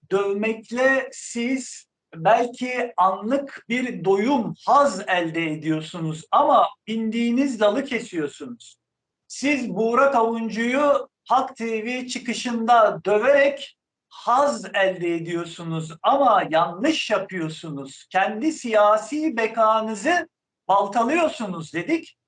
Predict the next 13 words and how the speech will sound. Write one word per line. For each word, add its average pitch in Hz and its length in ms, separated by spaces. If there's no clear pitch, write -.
Bize 247 220
inanmadılar. 190 840
Biz 262 240
dedik 294 280
ki 247 180
Boğaziçi 254 520
Üniversitesi'nde 262 1200
öğrencilerle 226 1200
polis 254 300
kardeşlerimizi 196 920
karşı 214 400
karşıya 240 480
getirmeyin. 202 720